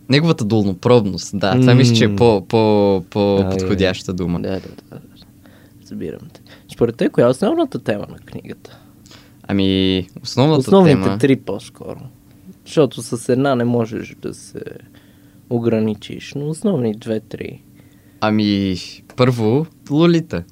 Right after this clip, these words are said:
Speaker 1: със сигурност.
Speaker 2: Не, не, говоря
Speaker 1: А,
Speaker 2: ти категоризиране. Дали ще е, а, любов, а,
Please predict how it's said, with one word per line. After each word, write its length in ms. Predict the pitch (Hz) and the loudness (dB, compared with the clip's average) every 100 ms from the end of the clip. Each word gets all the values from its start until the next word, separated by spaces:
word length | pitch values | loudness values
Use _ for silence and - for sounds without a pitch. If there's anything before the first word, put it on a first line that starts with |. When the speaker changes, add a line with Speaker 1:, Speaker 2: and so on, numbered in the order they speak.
| - | -12
Speaker 1:
със 180 | - 104 | -10 -4
сигурност. 380 | 113 98 85 92 | -2 -2 -2 0
Speaker 2:
Не, 120 | 143 | 2
не, 160 | 143 | 2
говоря 300 | 120 123 165 | 0 -2 -2
Speaker 1:
А, 80 | 165 | -2
Speaker 2:
ти 400 | - 143 127 120 120 | -2 -2 -2 -4 -6
категоризиране. 1080 | - 123 117 120 123 135 170 113 104 92 98 | -6 -6 -2 0 2 2 0 2 0 -4 -6
Дали 340 | 104 123 139 | -2 0 0
ще 360 | 147 - 117 110 | 0 0 2 2
е, 60 | 107 110 - | -2 -8 0
а, 280 | 113 113 113 | 4 4 4
любов, 640 | 110 113 127 131 117 | 2 0 4 4 4
а, 40 | - | -4